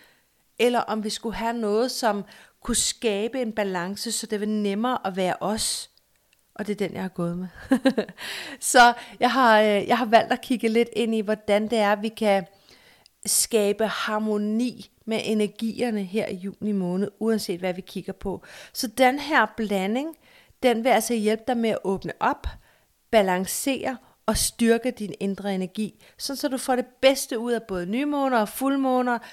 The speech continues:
det er nomologiske vibrationer og det astrologiske perspektiver og alt, hvad jeg lige har fortalt dig om. I den her olieblanding, den indeholder lavendel,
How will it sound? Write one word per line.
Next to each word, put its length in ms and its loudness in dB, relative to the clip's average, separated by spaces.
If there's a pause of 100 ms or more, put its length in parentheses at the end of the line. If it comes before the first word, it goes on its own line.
(160)
det 80 -6
er 40 -4
nomologiske 800 -2
vibrationer 680 -4
og 200 -4
det 140 -10
astrologiske 840 -2
perspektiver 920 -2
og 400 -4 (180)
alt, 280 -4
hvad 100 -2
jeg 120 0
lige 120 -2
har 60 -4
fortalt 440 -8
dig 80 -12
om. 80 -18 (1160)
I 60 -10
den 260 8
her 120 6
olieblanding, 580 2
den 160 0
indeholder 360 2
lavendel, 560 0